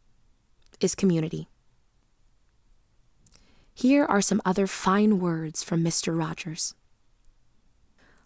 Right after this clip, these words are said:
"All of us have special ones who have loved us into being.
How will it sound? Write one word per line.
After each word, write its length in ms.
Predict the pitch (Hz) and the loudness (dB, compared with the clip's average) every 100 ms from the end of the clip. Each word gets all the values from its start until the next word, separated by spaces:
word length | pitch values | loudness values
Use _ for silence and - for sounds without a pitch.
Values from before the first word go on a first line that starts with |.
| _ | _
"All 180 | 208 285 | 2 4
of 100 | 294 | 4
us 400 | 196 170 - - - _ _ _ _ _ _ - | 2 0 -2 -4 -10 _ _ _ _ _ _ -12
have 200 | - 226 | -2 0
special 500 | 196 - 233 214 220 196 | 2 0 2 0 2 2
ones 460 | 180 170 185 - - _ _ _ _ _ - | 0 -2 -6 -10 -14 _ _ _ _ _ -2
who 100 | 294 | 0
have 180 | 254 214 | 2 2
loved 320 | 214 208 - | 2 2 0
us 200 | 196 - | -2 -2
into 280 | - 185 - | -2 -2 0
being. 380 | 185 160 156 | -2 0 -4